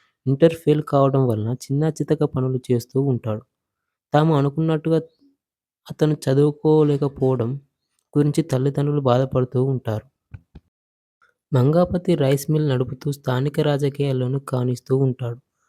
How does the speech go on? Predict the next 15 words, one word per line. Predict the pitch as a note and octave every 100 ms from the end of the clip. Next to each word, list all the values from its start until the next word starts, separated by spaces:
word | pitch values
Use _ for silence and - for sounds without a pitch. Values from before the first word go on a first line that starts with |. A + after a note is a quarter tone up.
| _ _ C3
డబ్బుకి, | C3 D3 E3+ F3+
పరువుకు | F3 C#3 C#3 C#3+ C#3+ D3+
ఎక్కువగా | B2+ - C#3 C#3+
ప్రాధాన్యత | C3 C3+ C3+ C3+ B2+ C3
ఇచ్చే | C3 - C3
వ్యక్తి | A#2+ A#2+ - C#3
అతను. | B2 B2 C3 _ _ _ _
తన | D#3 D#3+
పరువును | D3+ C3+ D3+ E3
కాపాడుకునే | - D3 C#3 D#3 D3+ D3+ D#3
క్రమంలో | D3 C3+ B2+ A2 A#2 D3+ _ _ -
తన | C#3+
వాళ్ళందరినీ | C#3+ C#3+ C#3 C3 C3+ D3 D#3
భయపెట్టేస్తూ | C#3+ C3+ - - - C3+ - C#3+
ఉంటాడు. | C3+ B2 A#2+